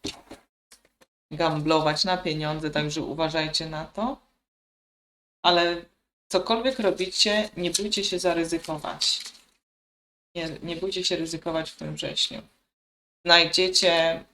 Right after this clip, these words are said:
em, balans. Love is not always about agreeing just for the sake of it. A great relationship is one that both supports and challenges.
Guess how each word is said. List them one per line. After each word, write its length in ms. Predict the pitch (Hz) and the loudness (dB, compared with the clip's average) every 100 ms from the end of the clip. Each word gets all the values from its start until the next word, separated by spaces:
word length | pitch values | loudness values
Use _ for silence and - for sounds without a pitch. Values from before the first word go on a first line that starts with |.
| - | -2
em, 680 | 165 156 151 151 151 151 143 | 0 0 -2 -4 -4 -6 2
balans. 540 | 160 143 127 160 - | 4 4 0 -2 0
Love 280 | 202 226 220 | 4 4 4
is 80 | 208 | 0
not 160 | 175 | 4
always 380 | 180 180 175 170 | 8 8 8 4
about 360 | 170 160 160 156 | 0 2 2 0
agreeing 640 | 147 160 170 151 151 151 | -4 0 0 2 0 0
just 220 | 147 147 | 0 -2
for 220 | - 151 139 | -4 -6 -4
the 80 | |
sake 420 | 147 - 131 113 - | -4 -2 -4 -2 -6
of 100 | - | -6
it. 260 | - - - - - _ | -10 -12 -20 -20 -20 _
A 80 | 160 | -2
great 300 | 165 185 185 | 2 2 4
relationship 720 | 175 175 180 180 170 165 - | 4 4 2 2 2 2 0
is 200 | 156 - | -4 -2
one 220 | 160 156 | -2 -2
that 200 | 147 147 | -4 -2
both 260 | 160 156 156 | 0 0 0
supports 520 | 160 151 151 143 143 | -4 -2 0 0 -2
and 180 | 151 147 | -6 -2
challenges. 640 | 160 - - - - - | -2 -2 -6 -8 -8 -8